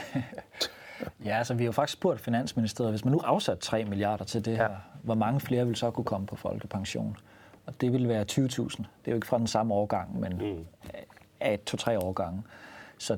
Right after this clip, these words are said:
Speaker 1: det, og det mener vi vil kunne ikke hjælpe alle, der har brug for det, men vi vil komme et rigtig godt stykke af vejen. Og de tre milliarder kroner foreslår vi så, øh, finansieret ved, at en del af de skattelettelser, der er givet på kapitalindkomst fra det blå flertal,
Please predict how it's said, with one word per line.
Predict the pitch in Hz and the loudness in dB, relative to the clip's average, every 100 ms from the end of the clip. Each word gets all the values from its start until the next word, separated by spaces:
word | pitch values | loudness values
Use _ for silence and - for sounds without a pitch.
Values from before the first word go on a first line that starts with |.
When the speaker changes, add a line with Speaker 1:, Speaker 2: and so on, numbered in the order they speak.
| - | 0
Speaker 1:
det, | 110 104 101 90 | 0 2 0 -2
og | - | 0
det | 143 143 | 2 4
mener | 147 120 | 4 4
vi | 107 127 | 4 4
vil | 131 107 | 2 0
kunne | - 117 107 107 | 0 0 2 0
ikke | - 143 151 | 2 4 6
hjælpe | 131 127 139 | 4 4 2
alle, | - 135 160 | 2 2 4
der | 143 | 2
har | |
brug | 113 196 | 2 2
for | - 160 | 4 2
det, | 165 | 4
men | 131 110 | 2 2
vi | |
vil | 104 107 | 2 0
komme | - 110 | 0 0
et | 110 | 2
rigtig | 110 110 107 | 0 0 -2
godt | 95 90 | -2 -2
stykke | - 101 | -2 -2
af | 98 | -2
vejen. | 87 101 104 | -4 -4 -8
Og | - | -2
de | 131 | 0
tre | - 151 | 4 2
milliarder | 135 120 123 127 | 4 2 2 -2
kroner | - 120 127 | 0 0 0
foreslår | - 120 120 117 101 | 2 2 2 0 0
vi | |
så, | 98 107 104 - | -2 -2 -2 -2
øh, | - - - - - | -4 -6 -8 -14 -12
finansieret | - 113 107 - 131 113 | -2 0 2 2 2 4
ved, | 110 113 | 2 2
at | - 98 - - - - - - | 0 -4 -6 -14 -20 -20 -14 -4
en | 107 | 2
del | 135 131 | 4 4
af | |
de | 117 | 2
skattelettelser, | 120 - 110 120 110 98 95 - | 0 0 0 2 0 0 -2 -4
der | - | -4
er | 82 92 | -4 -4
givet | 95 107 107 113 | -2 0 0 -2
på | - | -6
kapitalindkomst | - 95 - 113 107 107 - - - - | -4 -4 0 0 2 0 -2 -6 -8 -14
fra | - - 92 85 - _ _ - | -14 -4 -4 -4 -10 _ _ -2
det | 107 | 2
blå | 113 113 | 4 2
flertal, | - 101 101 101 95 | 0 0 0 -4 -4